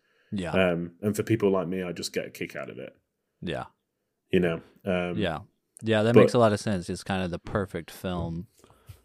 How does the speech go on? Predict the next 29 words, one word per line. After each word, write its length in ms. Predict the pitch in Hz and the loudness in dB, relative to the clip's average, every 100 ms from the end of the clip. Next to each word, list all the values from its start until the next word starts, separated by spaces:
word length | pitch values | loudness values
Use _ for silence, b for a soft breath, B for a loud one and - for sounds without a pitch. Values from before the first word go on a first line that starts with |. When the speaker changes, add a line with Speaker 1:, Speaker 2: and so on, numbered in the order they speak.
| _ | _
Speaker 1:
for 440 | - 110 92 87 82 | -10 -4 -2 -2 -4
people 440 | - 95 87 87 | -8 -8 -6 -6
that 200 | 85 67 | -6 -6
love 400 | 82 82 82 78 | -6 -4 -6 -8
the 100 | 82 | -10
silent 460 | - 101 95 92 - | -6 -4 -2 -6 -6
era 440 | 90 92 87 87 67 | -6 -6 -4 -6 -6
and 140 | 87 | -8
just 160 | 85 - | -10 -8
Hollywood 680 | 90 87 85 85 82 82 80 | -6 -4 -4 -4 -6 -6 -8
and 180 | 82 | -10
film 300 | - 85 80 | -10 -10 -10
in 120 | 78 76 | -10 -10
general. 640 | 85 82 82 80 78 - _ _ _ | -10 -8 -8 -10 -12 -16 _ _ _
Speaker 2:
Yeah. 220 | 90 87 80 | 0 0 0
Speaker 1:
Um, 640 | 82 76 78 73 73 76 _ _ _ _ _ | -4 -4 -6 -10 -14 -18 _ _ _ _ _
you 140 | 95 | -10
know, 140 | 82 82 | -8 -8
'cause 180 | 87 85 | -10 -8
there's 180 | 82 | -8
all 120 | 85 78 | -6 -6
this 140 | 80 | -10
behind 320 | 80 80 76 | -10 -10 -12
the 40 | 78 | -12
scenes 360 | - 87 80 | -10 -10 -10
stuff 400 | - 87 80 - - _ _ _ _ - - - | -10 -8 -8 -10 -18 _ _ _ _ -20 -20 -12
within 440 | 95 - 90 87 | -10 -8 -8 -8
the 80 | 85 | -8
story. 720 | - - 85 85 - 80 82 | -10 -10 -8 -8 -8 -10 -12